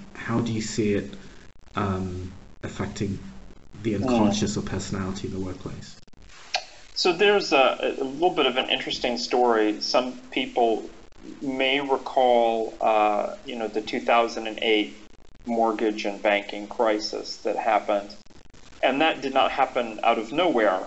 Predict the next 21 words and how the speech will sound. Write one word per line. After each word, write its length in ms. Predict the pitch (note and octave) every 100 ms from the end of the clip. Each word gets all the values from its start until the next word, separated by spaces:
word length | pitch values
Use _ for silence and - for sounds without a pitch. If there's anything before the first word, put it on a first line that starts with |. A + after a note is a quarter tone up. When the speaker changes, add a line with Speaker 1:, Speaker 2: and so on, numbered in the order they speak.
| -
Speaker 2:
Its 240 | - - -
roots 260 | C#3 C#3+ D#3
go 140 | B2+
Speaker 1:
Hmm. 60 | A2
Speaker 2:
back 320 | A2+ A2 -
actually 480 | - A#2+ - B2 G#2+
very, 280 | C#3 E3
very 240 | C3 B2 G#2+
far. 480 | - C3 A2 G2+ G2 - - - - - -
Um, 680 | B2+ B2 A#2+ A#2 A#2 A2+ A2 - - - - - - - - -
its 120 | C#3
roots 220 | G#3+ -
go 140 | E3
back 260 | C3+ C3 C3+
actually 280 | B2+ - D3
to 100 | B2+
the 140 | B2
Exxon 360 | - - C3 A#2+
Valdez 400 | A#2 A2 A#2 G#2+
oil 320 | C3 C3+ A2+
spill, 420 | - - F#2+ F#2